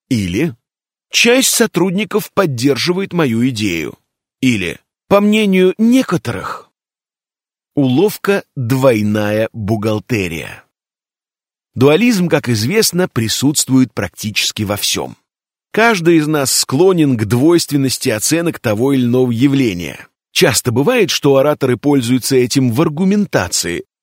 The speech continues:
и тогда мы имеем дело с уловкой, которая называется «двойная бухгалтерия». Один и тот же довод, когда нам выгодно, становится верным, а в другой ситуации —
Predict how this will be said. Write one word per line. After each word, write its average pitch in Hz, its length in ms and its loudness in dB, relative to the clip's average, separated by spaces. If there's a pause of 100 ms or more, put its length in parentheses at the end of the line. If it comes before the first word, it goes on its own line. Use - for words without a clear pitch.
(140)
и 92 100 -4
тогда 101 380 0
мы 117 160 2
имеем 113 320 2
дело 113 240 0
с - 160 -4
уловкой, 185 640 0 (320)
которая 220 340 -2
называется 160 560 0
«двойная 127 800 0
бухгалтерия». 127 880 -2 (500)
Один 139 360 0
и 107 80 0
тот 127 240 -2
же 107 160 0
довод, 196 440 0 (160)
когда 151 320 2
нам 139 200 0
выгодно, 113 600 0 (100)
становится 202 640 0
верным, 139 640 0
а 110 160 -2
в 87 100 -6
другой 104 480 0
ситуации — 185 760 0